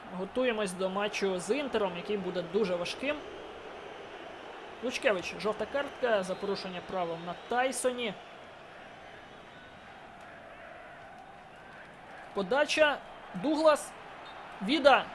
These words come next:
Офсайд. Офсайд у Бруно Гами чи у когось такого. Сидорчук, дивіться,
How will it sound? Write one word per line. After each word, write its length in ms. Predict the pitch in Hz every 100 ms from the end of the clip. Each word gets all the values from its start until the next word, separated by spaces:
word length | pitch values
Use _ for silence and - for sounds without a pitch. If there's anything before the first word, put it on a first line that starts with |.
| -
Офсайд. 260 | 196 - - - - - - - - - -
Офсайд 320 | 196 240 208 185
у 720 | 180 190 196 190 180 175 170 170
Бруно 260 | 202 196
Гами 420 | 175 233 302 208 175
чи 460 | - 180 170 165 170 - - -
у 40 | 185
когось 300 | 185 165 -
такого. 480 | 202 302 277 208 - - - - - - - - - - - - -
Сидорчук, 480 | - 285 339 - 254
дивіться, 380 | 214 233 208